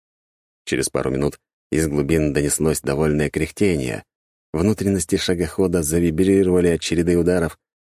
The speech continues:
затем раздалось мелодичное позвякивание, и скрежет бронежилета по выступающим частям механизма продолжился, постепенно удаляясь все дальше, пока совсем не пропал. Я с тревогой прислушивался к редким позвякиваниям, доносящимся из глубин,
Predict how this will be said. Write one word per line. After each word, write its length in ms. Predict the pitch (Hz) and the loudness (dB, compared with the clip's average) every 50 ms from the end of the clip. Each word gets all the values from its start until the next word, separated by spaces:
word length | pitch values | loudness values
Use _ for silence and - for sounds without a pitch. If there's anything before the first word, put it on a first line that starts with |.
| _ - | _ -4
затем 320 | 90 110 - - 127 117 | -4 -2 0 2 0 2
раздалось 580 | 101 98 87 98 101 104 101 92 - - - - | 0 0 0 0 2 2 2 0 -2 -6 -10 -4
мелодичное 640 | - 73 76 80 90 101 107 95 - - 78 67 - | -2 0 2 2 2 2 0 0 0 -2 -2 -2 -2
позвякивание, 920 | - 67 71 69 85 95 113 120 110 - - 101 98 92 92 90 85 - - _ _ _ _ _ - | -4 -6 -4 -4 -2 0 2 2 2 2 2 2 2 4 2 2 0 -2 -8 _ _ _ _ _ -4
и 80 | 90 101 | -2 -2
скрежет 440 | - - - 110 120 117 101 107 90 | 0 -2 0 0 0 2 0 0 -2
бронежилета 840 | 82 73 - 90 92 90 80 78 90 90 98 104 101 - - 60 | -2 -4 -2 0 0 0 0 0 2 2 2 2 2 0 -4 -6
по 180 | - - 65 64 | -4 -4 -4 -4
выступающим 640 | 60 62 - - - - 71 69 64 - 67 65 - | -4 -4 -6 -8 -6 -4 -4 -2 -2 -4 -6 -6 -8
частям 420 | - 67 - - - 87 80 76 | -8 -10 -8 -4 -2 -2 0 0
механизма 640 | 71 67 - - 73 82 90 90 82 78 82 78 | -2 -4 -4 -2 0 2 2 2 2 0 -2 -4
продолжился, 880 | - - 85 87 95 101 117 120 110 101 78 67 62 - - - - - - _ _ _ _ _ _ _ | -2 -4 -4 -2 2 2 4 4 4 2 0 -2 -6 -6 -6 -8 -10 -10 -14 _ _ _ _ _ _ _
постепенно 600 | - 104 98 - - - 101 92 85 82 80 80 - - | -6 -6 -4 -4 -2 -2 0 0 2 0 0 -2 -2 -4
удаляясь 440 | - 90 85 87 87 82 80 78 76 | -4 -2 0 0 2 2 2 0 0
все 220 | - - - 80 82 | -4 -4 -4 -4 -2
дальше, 480 | 90 104 98 87 80 - - - - - | 0 0 0 0 -2 -4 -6 -8 -8 -6
пока 240 | 85 92 - - | -8 -4 -2 -4
совсем 420 | 165 - 160 - - - 104 - - | -4 -4 -6 -4 -2 -2 0 0 -2
не 80 | 131 | -4
пропал. 440 | - - 175 - - - - - - _ _ _ _ _ _ _ _ _ _ _ _ _ _ _ _ _ _ _ _ _ | -4 -4 -4 -4 -4 -4 -4 -6 -10 _ _ _ _ _ _ _ _ _ _ _ _ _ _ _ _ _ _ _ _ _
Я 200 | - 58 60 76 | -2 0 0 0
с 80 | 78 - | 0 -2
тревогой 520 | - 78 82 78 85 90 90 78 85 85 | 0 0 0 2 2 0 2 2 0 0
прислушивался 800 | - - 78 80 - - 95 95 87 - 90 85 80 - - 78 | 0 -2 -2 -2 -2 -2 -2 -2 0 0 -2 -2 -2 -2 -2 -2
к 80 | - - | -2 -2
редким 420 | 82 87 85 - - - 80 76 | 0 0 -2 -2 -2 -4 -4 -2
позвякиваниям, 1120 | - 80 78 73 76 82 87 90 90 82 - 90 82 80 78 76 73 71 67 65 64 62 | -2 -2 -2 -2 0 0 2 2 0 0 0 0 0 0 0 0 -2 -2 -4 -4 -4 -4
доносящимся 720 | 69 71 73 71 - - 73 67 - - 69 65 - - | -2 -2 -2 -2 -2 -2 -2 -2 -2 -4 -6 -6 -4 -4
из 160 | 67 65 64 69 | -4 -4 -4 -4
глубин, 460 | 76 76 73 67 69 65 60 57 | -4 -4 -2 -2 -4 -6 -6 -8